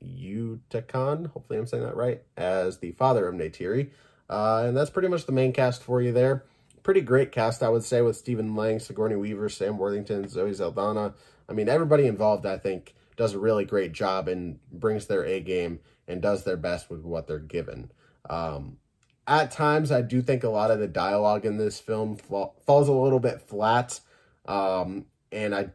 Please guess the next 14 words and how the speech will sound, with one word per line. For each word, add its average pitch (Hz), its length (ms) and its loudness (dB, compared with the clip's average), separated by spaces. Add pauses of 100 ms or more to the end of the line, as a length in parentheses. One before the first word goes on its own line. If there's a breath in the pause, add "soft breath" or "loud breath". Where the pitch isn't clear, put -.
do 120 240 0
think 113 540 -2
there 107 240 0
are 98 160 2
some 95 280 -8
kind 101 220 -8
of 92 100 -6
one-note 92 520 -4
characters, 95 560 -2
especially 95 460 -6
with 90 120 -10
the - 80 -10
villains. 120 800 0 (440 soft breath)
Um, 92 560 -2